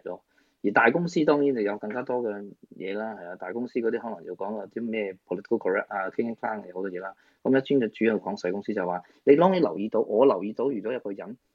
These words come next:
佢做嘅嘢誠信又好，講是非都好，頭先我都好認同，我就話係影響到超過佢一個人嘅話咧，呢個問題真係好大鑊咁就。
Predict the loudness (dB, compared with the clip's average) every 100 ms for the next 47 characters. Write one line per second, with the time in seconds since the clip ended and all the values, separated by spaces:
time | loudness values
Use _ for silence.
0 | _ -6 0 0 0 -4 -8 -10 -10 -10
1 | -10 -10 -6 -6 -8 -6 -2 0 0 -4
2 | -6 -6 -6 -8 -6 -6 -8 -12 -8 -6
3 | -6 -8 -14 _ -2 4 6 6 2 6
4 | 6 6 4 2 4 2 0 -4 -2 -2
5 | -4 -6 -6 -8 -6 -8 -10 _ _ _
6 | 2 2 2 -6 -10 -12 -14 -18 _ -4
7 | -4 -4 -8 -8 -8 -10 -10 -10 -10